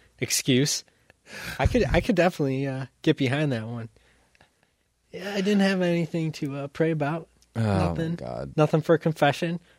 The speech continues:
Speaker 1: Let me, uh, real quick, get something to tuck in my belt.
Speaker 2: It, it was the onf-, uh, like, the ultimate show of your confirmation right there,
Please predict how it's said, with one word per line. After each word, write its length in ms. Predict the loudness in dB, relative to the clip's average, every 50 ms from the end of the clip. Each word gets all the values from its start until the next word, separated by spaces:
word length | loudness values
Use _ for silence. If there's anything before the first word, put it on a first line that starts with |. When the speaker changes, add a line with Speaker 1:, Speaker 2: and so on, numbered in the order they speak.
| _ _ _ _ _ _ _ -4
Speaker 1:
Let 80 | -2 2
me, 220 | 2 4 4 4
uh, 280 | 4 2 0 -2 -4 -8 -10 -14 -20 -20 _ _ _ _ _ _
real 200 | 2 4 4 4
quick, 400 | 2 2 2 2 2 2 0 -6 -16 _ _ _ _ -4
get 160 | -4 -4 -2
something 420 | -2 -4 -4 -4 -6 -6 -4 -4
to 240 | -4 -4 -6 -8 -12 -16 _ _ _ _ _ _
tuck 220 | -8 -8 -6 -4
in 60 | -4
my 120 | -4 -4 -6
belt. 320 | -6 -4 -4 -4 -4 -2 0
Speaker 2:
It, 120 | 2 2
it 180 | 4 4 4 4
was 140 | 4 4 4
the 100 | 2 2
onf-, 440 | 4 4 2 2 2 -2 -6 -10 -8 -2 0
uh, 120 | 0 0 0 0
like, 240 | 0 0 0 0 0
the 100 | -2 -4 0 2
ultimate 400 | 2 2 2 0 0 -2 -2 0
show 160 | 0 0 0
of 100 | 2 0
your 100 | -4 -6
confirmation 800 | -4 -2 -2 -2 -2 -2 -4 -2 -2 -2 -2 -4 -6 -8 -10 -8
right 200 | -10 -10 -10 -10
there, 280 | -10 -10 -10 -12 -14